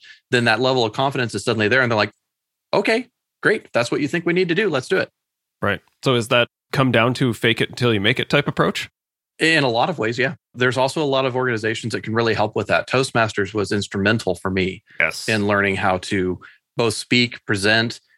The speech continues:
Speaker 1: and have that confidence.
Speaker 2: Yeah. Yeah. Toastmasters is an excellent, excellent organization. Anyone who's looking to increase their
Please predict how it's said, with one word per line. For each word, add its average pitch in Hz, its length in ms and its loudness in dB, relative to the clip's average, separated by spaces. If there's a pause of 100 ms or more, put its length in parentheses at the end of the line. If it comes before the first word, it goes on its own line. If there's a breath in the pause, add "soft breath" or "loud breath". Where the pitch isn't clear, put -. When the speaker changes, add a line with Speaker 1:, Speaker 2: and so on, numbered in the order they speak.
(160)
Speaker 1:
and 110 140 0
have 113 180 2
that 101 180 0
confidence. 98 680 -4 (380)
Speaker 2:
Yeah. - 140 -2 (260)
Yeah. 98 120 2
Toastmasters 107 640 0
is 87 140 -6
an 85 140 -6 (200)
excellent, 92 540 0 (100)
excellent 90 400 -2
organization. 78 920 -4
Anyone 117 320 4
who's 104 180 0
looking 101 320 0
to 101 120 0
increase 92 400 -2
their 85 280 2